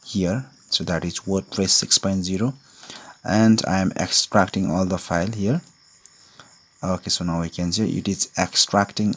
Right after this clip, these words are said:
all the file from the zip file. So it is almost twenty-two, uh,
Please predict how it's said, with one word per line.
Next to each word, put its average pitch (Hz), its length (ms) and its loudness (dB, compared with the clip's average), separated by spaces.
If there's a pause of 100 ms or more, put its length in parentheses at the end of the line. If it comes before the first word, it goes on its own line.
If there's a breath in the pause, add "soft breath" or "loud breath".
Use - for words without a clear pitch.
all 95 240 2
the 95 100 -2
file 85 360 -2
from 82 280 -4
the 87 120 -4
zip 98 340 0
file. 107 340 -2 (640 loud breath)
So - 460 4
it 113 100 0
is 117 400 4
almost 107 460 6
twenty-two, 104 640 2 (140)
uh, 90 420 -2